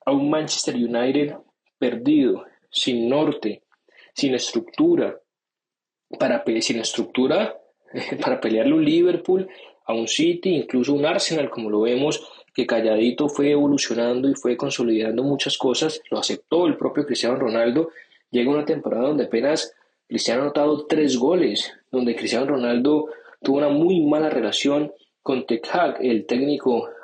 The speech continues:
actual del Manchester United, y solamente marcó su primer gol de, de, de penalti en la Europa League ante el Sheriff, eh, en su momento, y tuvo que esperar hasta la séptima fecha de la Premier para meterle,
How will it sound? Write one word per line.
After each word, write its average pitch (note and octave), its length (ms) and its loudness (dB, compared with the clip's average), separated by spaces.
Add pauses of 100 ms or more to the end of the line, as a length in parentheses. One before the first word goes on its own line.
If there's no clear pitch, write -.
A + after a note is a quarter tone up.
(100)
actual C#3 500 0
del C3+ 140 2
Manchester C3+ 480 -2
United, A#2 600 0 (220)
y B2+ 60 -4
solamente D#3+ 580 0
marcó C3+ 600 0 (720)
su - 260 -2
primer B2 340 2
gol D#3 320 2
de, C#3+ 140 2
de, A#2 260 -2
de B2 140 2
penalti C#3 640 0 (2500)
en C#3+ 140 2
la C3+ 60 4
Europa B2+ 320 2
League - 380 -4 (380)
ante C3+ 400 -2
el A2+ 160 0
Sheriff, E3+ 400 -2 (260)
eh, B2 320 -4
en A#2+ 100 -8
su C3+ 160 -4
momento, B2+ 540 -2 (400)
y B2+ 100 0
tuvo D#3+ 220 2
que E3+ 80 0
esperar E3+ 280 0
hasta D#3 200 -2
la A#2+ 80 -2
séptima D#3+ 600 -2
fecha C#3+ 280 -2
de D#3+ 80 0
la C#3 140 0
Premier D3 340 0
para C#3 160 -2
meterle, C3 580 0